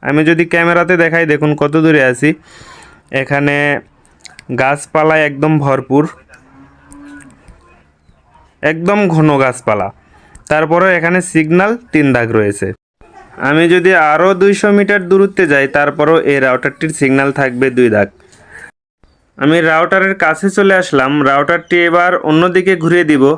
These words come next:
এদিকে অনেক দোকানপাট আছে, আমি দেখব এই দোকানপাটগুলো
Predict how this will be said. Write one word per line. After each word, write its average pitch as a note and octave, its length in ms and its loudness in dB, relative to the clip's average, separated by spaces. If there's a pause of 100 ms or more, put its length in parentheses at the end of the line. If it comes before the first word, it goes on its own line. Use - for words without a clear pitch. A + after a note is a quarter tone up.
(300)
এদিকে D3+ 340 0 (180)
অনেক D3 220 0 (180)
দোকানপাট D#3+ 500 -2 (120)
আছে, C3+ 220 -2 (440)
আমি C3+ 140 0 (120)
দেখব C3+ 240 0 (120)
এই C#3+ 60 0 (100)
দোকানপাটগুলো D3+ 720 0